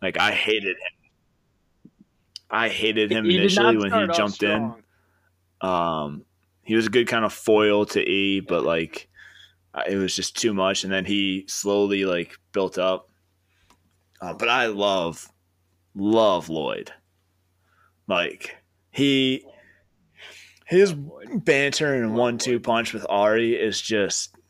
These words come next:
Speaker 1: as good as anybody in the series. Like, their, their dynamic is, it rivals Vince and E, Turtle and Drama.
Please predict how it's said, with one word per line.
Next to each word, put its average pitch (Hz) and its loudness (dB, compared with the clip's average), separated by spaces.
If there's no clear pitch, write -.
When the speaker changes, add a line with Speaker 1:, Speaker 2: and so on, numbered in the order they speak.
Speaker 1:
as 143 0
good 175 4
as 139 0
anybody 117 0
in 101 -4
the 92 -6
series. 82 -4
Like, 90 -4
their, 120 6
their 123 4
dynamic 107 0
is, 95 0
it 120 0
rivals 110 2
Vince 101 -4
and 92 -6
E, 95 -4
Turtle 98 -2
and 92 -4
Drama. 90 -6